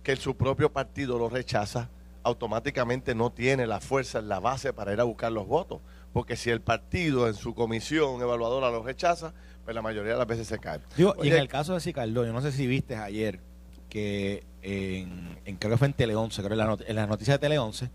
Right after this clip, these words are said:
Speaker 2: hubo una, hubo un reportaje extenso sobre las posibles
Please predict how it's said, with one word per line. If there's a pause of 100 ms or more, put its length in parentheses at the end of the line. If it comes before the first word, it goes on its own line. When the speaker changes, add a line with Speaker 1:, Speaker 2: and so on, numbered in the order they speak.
(760)
Speaker 2:
hubo
una,
hubo
un
reportaje (420)
extenso (540)
sobre (1160)
las
posibles